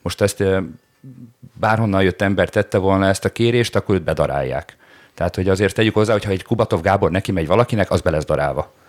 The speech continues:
Ö, egy Szalai Ádám az már neki is egy nagy falat.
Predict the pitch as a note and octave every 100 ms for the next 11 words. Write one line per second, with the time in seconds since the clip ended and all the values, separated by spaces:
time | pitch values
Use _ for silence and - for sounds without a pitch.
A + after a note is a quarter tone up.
0 | - _ _ _ _ - F#2+ F#2+ G2 G#2+
1 | B2+ C3 G#2+ A2 A#2 A2 G#2 G2+ G2 G2
2 | F#2 F2 - E2 E2 - D2 C#2+ -